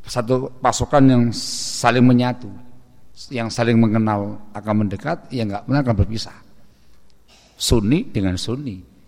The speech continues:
hizbi dengan hizbi, gitu lah ya, kawan. Itu alami dari ulfahnya, persahabatannya, dari dua sisi. Ketika ada kecondongan ke arah sono, lebih seneng nyaman dengan sono,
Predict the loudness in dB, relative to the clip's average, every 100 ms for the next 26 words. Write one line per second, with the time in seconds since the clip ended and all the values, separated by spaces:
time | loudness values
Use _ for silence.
0 | _ -16 -14 -10 -8 -6 -6 -6 -6 -8
1 | -6 -6 -6 -10 -16 -12 -10 -10 -10 -14
2 | -18 _ _ _ -8 -4 -2 -4 -6 -8
3 | -10 -12 -18 -20 _ _ _ _ _ -6
4 | -2 -2 -4 -8 -2 -2 0 -4 -2 -4
5 | -2 -4 -6 -8 -6 -6 -6 -4 -4 -2
6 | -2 -2 -4 -10 -20 _ -16 -8 -6 -6
7 | -8 -12 -14 _ _ -20 -20 _ _ _
8 | _ _ _ _ _ _ _ _ _ _
9 | _ _ _ _ _ -18 -14 -2 -2 -2
10 | -6 0 2 4 4 6 6 4 2 2
11 | 4 2 0 -2 -2 -2 2 4 4 2
12 | -2 -8 -16 -20 -20 -20 _ -20 -20 -4
13 | -2 0 0 4 6 6 6 6 6 4
14 | 2 0 0 -2 2 4 6 8